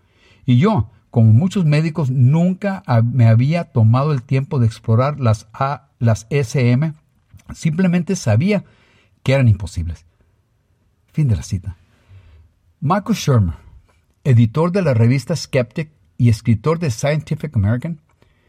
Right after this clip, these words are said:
comentó la experiencia del doctor Alexander en la edición de abril del dos mil trece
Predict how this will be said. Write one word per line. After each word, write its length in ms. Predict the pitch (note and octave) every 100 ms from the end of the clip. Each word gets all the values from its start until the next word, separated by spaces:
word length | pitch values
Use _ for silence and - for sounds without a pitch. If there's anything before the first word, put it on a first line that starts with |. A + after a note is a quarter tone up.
| _ _ _
comentó 640 | - D#3+ C#3+ A#2+ G3 G#3+ - -
la 100 | D#3
experiencia 540 | B2+ - D3 E3+ F#3
del 80 | F#3+
doctor 280 | B2+ A2+ F#3
Alexander 580 | F#3+ C#3 E3+ F3 F#3+ -
en 140 | C3 B2
la 80 |
edición 480 | A#2+ A2 - D#3 E3+
de 80 | D3+
abril 380 | A2+ B2+ E3+ F3+
del 220 | A#2+ A2
dos 240 | G2 G2+ F#2+
mil 220 | C3+ C#3+
trece 400 | A#2+ B2 - C3+